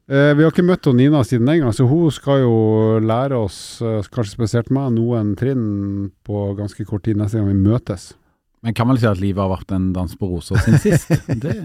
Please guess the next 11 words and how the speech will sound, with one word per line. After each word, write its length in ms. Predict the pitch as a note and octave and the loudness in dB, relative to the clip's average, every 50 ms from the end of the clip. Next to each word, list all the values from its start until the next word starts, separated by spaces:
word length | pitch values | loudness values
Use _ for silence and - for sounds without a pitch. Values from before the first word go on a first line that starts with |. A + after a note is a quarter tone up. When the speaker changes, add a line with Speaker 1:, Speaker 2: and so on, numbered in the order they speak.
| B2+ G#2 F#2+ | -8 -8 -8
Speaker 2:
det 120 | A2+ D#3 - | -8 -8 -6
kan 160 | - A#2 F#2+ | -4 -4 -4
jeg 80 | - - | -4 -6
si. 80 | B2+ A#2+ - - - A#2 - _ - - - _ _ - - - - - - - - - | -8 -8 -8 -8 -10 -12 -12 _ -18 -20 -20 _ _ -18 -16 -16 -16 -16 -18 -18 -12 -10
Speaker 1:
Snakk 220 | A#2 G#2 C#3+ - - | -4 -2 -2 -2 0
for 80 | - A#2+ | 0 0
deg 80 | A2+ | 2
selv. 840 | F#2 G#2+ G2+ F2+ - A2 G#2 - - G3 - - - C#3 - - - D3 - - | 2 2 2 2 2 2 2 4 2 2 2 2 0 -2 0 0 -2 -2 -2 -2
Speaker 2:
<laughs> 800 | - - - - - - - - - - - - - A2+ A#2+ | -8 -16 -16 -14 -14 -18 -20 -20 -20 -20 -20 -12 -4 -2 0
Men, 240 | C3 C#3 C#3+ D3 D3 D3+ D3 | 0 2 2 2 2 2 0
eh, 480 | D3 D3 D3 D3 D3 C#3+ C#3+ C#3+ C#3 | 0 0 0 0 0 -2 -2 -4 -4